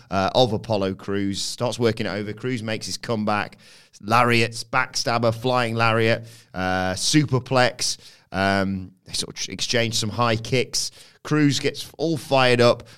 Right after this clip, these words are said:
but Hayes catches him with a sort of diamond cutter. Um, Cruz fires back with a blockbuster. Again, Williams interferes, um, but Cruz clotheslines him, but that allows Hayes to capitalize on him,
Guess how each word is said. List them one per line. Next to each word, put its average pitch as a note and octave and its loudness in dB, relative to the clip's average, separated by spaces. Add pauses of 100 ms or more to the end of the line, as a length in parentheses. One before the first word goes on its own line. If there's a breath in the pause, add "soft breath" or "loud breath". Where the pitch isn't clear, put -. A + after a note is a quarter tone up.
but - -6
Hayes A#2 0
catches A2+ -4
him G#2+ -2
with G2+ -4
a F#2+ 0
sort - -4
of F2+ -8
diamond A#2+ 4
cutter. G2 0 (300 loud breath)
Um, E2+ -2
Cruz C3+ -4
fires A#2 -2
back A2 -2
with G2+ -10
a F#2 -4
blockbuster. A2 -4
Again, B2 -2
Williams A#2 -2
interferes, G#2 -2 (320 loud breath)
um, F2 -2
but E2 -6
Cruz A#2+ 0
clotheslines A#2 0
him, F#2+ -4
but E2+ -6
that G2+ -2
allows G2 -2 (240 loud breath)
Hayes G2+ 0
to - -14
capitalize G2 -4
on F#2+ -6
him, G2+ -4